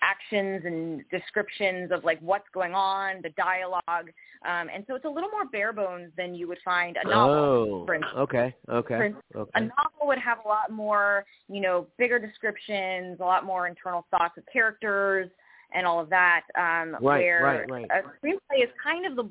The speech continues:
Speaker 1: blueprint of filming the actual film. So, um, so it can be as detailed. It, it,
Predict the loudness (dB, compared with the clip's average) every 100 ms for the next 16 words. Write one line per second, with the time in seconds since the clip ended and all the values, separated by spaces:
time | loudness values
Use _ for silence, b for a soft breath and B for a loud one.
0 | -10 -2 0 -2 -4 -6 -4 -6 _ _
1 | _ _ _ 0 0 0 0 0 0 -4
2 | -8 -14 _ -18 -12 -8 -6 -8 -8 0
3 | 0 0 -6 -10 -6 -6 -6 -12 _ B
4 | B _ 2 2 2 0 -2 -2 0 -2
5 | -6 -12 -16 -6 -4 -4 -4 -2 2 0
6 | 0 -12 -10 -2 0 2 0 -4 -12 B
7 | B 0 0 0 0 0